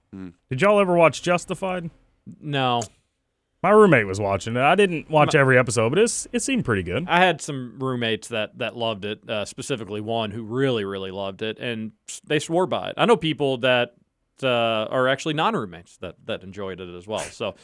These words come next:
Speaker 3: I've heard good things about Justified. I don't know if it's my cup of tea,
Speaker 1: That's
Speaker 3: though.
Speaker 1: one of those that, like, it was early F X when they were getting into,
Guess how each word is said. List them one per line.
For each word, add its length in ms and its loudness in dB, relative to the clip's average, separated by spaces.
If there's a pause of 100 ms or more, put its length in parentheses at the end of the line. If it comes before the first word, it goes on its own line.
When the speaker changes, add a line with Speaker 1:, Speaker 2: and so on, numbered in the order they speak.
(160)
Speaker 3:
I've 100 6
heard 160 8
good 160 0
things 220 -4
about 140 -6
Justified. 440 -4
I 80 2
don't 120 -2
know 100 -6
if 80 -10
it's 100 -20
my 120 -6
cup 220 -14
of 60 -20
tea, 80 -10
Speaker 1:
That's 140 2
Speaker 3:
though. 80 2
Speaker 1:
one 100 4
of 60 4
those 260 2
that, 120 4
like, 420 0
it 100 0
was 160 -2
early 380 2
F 200 -4
X 280 -2
when 100 -6
they 80 -2
were 140 0
getting 240 -2
into, 440 -2